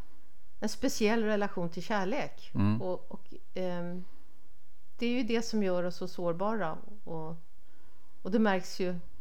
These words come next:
Speaker 1: tyvärr extra tydligt då när någon, när någon, eh, utnyttjar det.
Speaker 2: Mm. Och Violet då, som blev liksom lurad tre gånger, sa du det? Att det var tre
Speaker 1: Ja,
Speaker 2: gånger och
Speaker 1: ja.
Speaker 2: förmodligen samma.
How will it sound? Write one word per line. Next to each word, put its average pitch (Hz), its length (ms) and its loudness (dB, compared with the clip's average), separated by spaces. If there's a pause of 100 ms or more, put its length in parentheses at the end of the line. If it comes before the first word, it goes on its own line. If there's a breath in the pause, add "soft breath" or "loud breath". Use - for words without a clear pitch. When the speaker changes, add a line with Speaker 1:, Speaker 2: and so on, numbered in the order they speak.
Speaker 1:
tyvärr 180 380 2
extra 190 380 0
tydligt 165 440 0
då 156 120 2
när 156 160 2
någon, 151 300 0 (120)
när 156 140 0
någon, 147 340 -2
eh, 139 60 -2 (280)
utnyttjar 180 540 -2
det. - 440 -4
Speaker 2:
Mm. 98 240 0 (2000 soft breath)
Och 113 220 4
Violet 151 580 6
då, 107 160 2
som 113 200 2
blev 110 280 2
liksom 113 300 0
lurad 101 380 0
tre 151 320 0
gånger, 117 320 0
sa 143 140 2
du 135 60 2
det? 107 140 -2
Att - 100 -4
det - 60 -2
var 110 40 2 (300)
tre 233 80 6
Speaker 1:
Ja, 233 60 2
Speaker 2:
gånger 110 340 2
och 107 100 0
Speaker 1:
ja. 196 60 0
Speaker 2:
förmodligen 107 460 0
samma. 107 420 0